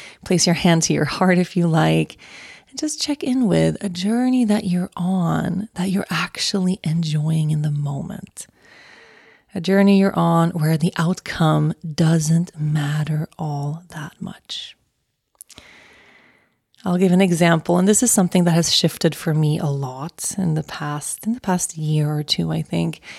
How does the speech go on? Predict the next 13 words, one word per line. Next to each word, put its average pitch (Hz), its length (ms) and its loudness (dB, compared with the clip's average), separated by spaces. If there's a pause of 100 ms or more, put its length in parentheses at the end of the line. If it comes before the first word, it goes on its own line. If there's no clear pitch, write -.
(640)
I'm 196 60 0
gonna 196 180 4
go 185 100 6
ahead 165 240 2
and 165 400 0
share 160 580 0
that 160 460 -2
for - 160 -4
me, 185 220 4
the 185 160 2
journey 185 380 2
of 151 120 0
motherhood 156 840 -2